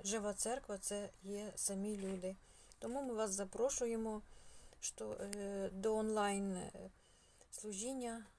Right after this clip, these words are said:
е, щоб вивчати, е, основи християнської віри, е, вивчати Біблію. Ми можемо разом з вами молитися, е, можемо разом з вами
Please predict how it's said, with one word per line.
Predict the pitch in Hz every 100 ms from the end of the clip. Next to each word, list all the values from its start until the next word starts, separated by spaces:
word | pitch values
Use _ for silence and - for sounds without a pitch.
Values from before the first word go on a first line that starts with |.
| - - -
е, | 208
щоб | 190 226
вивчати, | 208 214 220 196 - 214 190 202 185 - - - - - -
е, | 208 202
основи | - 208 226 220 208
християнської | 196 190 202 202 - 208
віри, | 202 269 269 254 - - - - - - - - - -
е, | 208 202
вивчати | 214 196 233 220 196
Біблію. | 185 240 285 240 240 226 226 214 - - - - -
Ми | 226 254
можемо | 240 220 214
разом | 214 208 202
з | 190
вами | 190 202 196
молитися, | 196 196 247 285 247 - 226 220 208 - - - - - - - - - - - - - -
е, | 214 214 208 196 196 196
можемо | - 220 240 220
разом | 214 220 190 202
з | 196
вами | 190 208 214 214 202 190